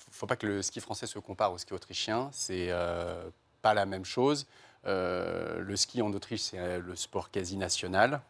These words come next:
euh, quasi équivalent avec le, avec le football. Le vivier est beaucoup plus important, les moyens le sont également. Donc, euh, euh, un célèbre écrivain disait : « Un lion qui copie un lion devient un singe. »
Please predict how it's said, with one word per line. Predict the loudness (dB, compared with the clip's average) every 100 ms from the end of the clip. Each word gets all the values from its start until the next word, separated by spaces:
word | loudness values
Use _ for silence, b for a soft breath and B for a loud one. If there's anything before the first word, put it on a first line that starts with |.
| -8
euh, | -6
quasi | -2 0 2
équivalent | 2 6 6 8
avec | 6 2
le, | 2 2 2
avec | -2
le | -4
football. | -6 2 8 10 8
Le | 2
vivier | -2 -2 0
est | 0
beaucoup | -2 -10
plus | -8
important, | -6 -4 2 2
les | 4
moyens | 2 6 4
le | 4
sont | -2 -6 -4
également. | 0 2 4 4 2 B B B B -6
Donc, | 0 4
euh, | 6 6 4 2 0 -2 -6 B B B B B B -2
euh, | 0 0 -4 -10 -16 -20 -20 -12 -10 -10
un | -12 -16
célèbre | -12 -6 -4 -2 -2 -4
écrivain | -4 -4 -4
disait : « | -4 2 4
Un | 6 4
lion | 4 2
qui | 2 -2
copie | -2 0 0
un | 0
lion | 2 2
devient | 0 0 0
un | 2
singe. » | 2 4 4 0